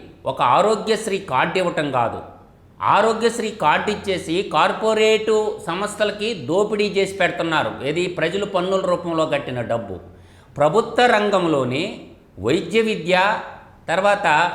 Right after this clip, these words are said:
విద్య, వైద్య విద్య, ఆ తర్వాత మనకి, ఆ, దీనికి సంబంధించి ఏది, ఆ, వైద్య విధానంలో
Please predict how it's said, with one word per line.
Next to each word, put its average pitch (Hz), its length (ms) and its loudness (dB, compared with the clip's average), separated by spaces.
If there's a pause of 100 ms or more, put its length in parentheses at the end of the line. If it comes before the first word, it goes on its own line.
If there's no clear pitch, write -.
(120)
విద్య, 135 480 0 (520)
వైద్య 175 440 2
విద్య, 190 640 0 (920)
ఆ 156 440 6 (140)
తర్వాత 190 640 4 (480)
మనకి, 185 760 2
ఆ, 151 600 4
దీనికి 202 280 0
సంబంధించి 165 760 0 (220)
ఏది, 175 600 0 (340)
ఆ, 135 760 4
వైద్య 180 460 4
విధానంలో 170 840 2